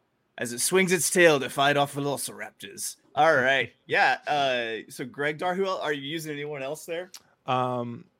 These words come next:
Speaker 2: yeah, so Greg Dar is, uh, one for one at Del Mar, one for one at the distance.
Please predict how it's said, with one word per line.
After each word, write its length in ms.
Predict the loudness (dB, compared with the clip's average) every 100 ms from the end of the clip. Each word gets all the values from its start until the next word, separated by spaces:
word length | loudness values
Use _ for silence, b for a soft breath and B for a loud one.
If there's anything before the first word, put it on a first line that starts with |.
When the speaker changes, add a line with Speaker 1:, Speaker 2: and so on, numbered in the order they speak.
| _ 2
Speaker 2:
yeah, 120 | 2
so 140 | 4 0
Greg 260 | 0 -2 0
Dar 280 | 0 0
is, 240 | -2 -4 -2
uh, 120 | -2
one 200 | -2 -8
for 140 | -6
one 220 | -6 -6 -6
at 80 |
Del 180 | -4 -4
Mar, 460 | -4 -4 -2 -4 -4
one 220 | -4 -6
for 140 | -4
one 140 | -4 -4
at 60 |
the 100 | -6
distance. 540 | -4 -6 -4 -6 -6